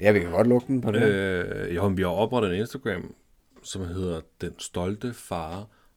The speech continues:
Speaker 2: underscore podcast. Der kan man gå ind og følge os. Så gør det lige, hvis du har en Instagram.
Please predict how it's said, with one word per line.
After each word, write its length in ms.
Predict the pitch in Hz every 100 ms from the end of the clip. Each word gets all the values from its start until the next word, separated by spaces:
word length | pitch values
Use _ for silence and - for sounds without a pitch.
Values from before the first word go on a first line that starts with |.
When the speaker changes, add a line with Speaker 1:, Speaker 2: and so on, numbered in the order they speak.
| _ _ _ _ _ _ _ -
Speaker 2:
underscore 760 | 101 95 113 104 - 78 76 - _ _ _ _ _ _ _
podcast. 1200 | - 120 113 - - 90 - - - - - - - - _ _ _ _ _ _ _ _ -
Der 80 | 110
kan 80 | 113
man 100 | 87
gå 100 | 104
ind 80 | 107
og 60 |
følge 280 | - 107 135
os. 420 | 92 - - - _ _ _ _ _ _ _ _ _ _
Så 200 | - - - _ _ _ _ _ _ _
gør 180 | - 107
det 120 | 147
lige, 400 | 123 123 139 143
hvis 100 | -
du 140 | - 110
har 140 | 117
en 60 | 113
Instagram. 600 | 113 - - 101 90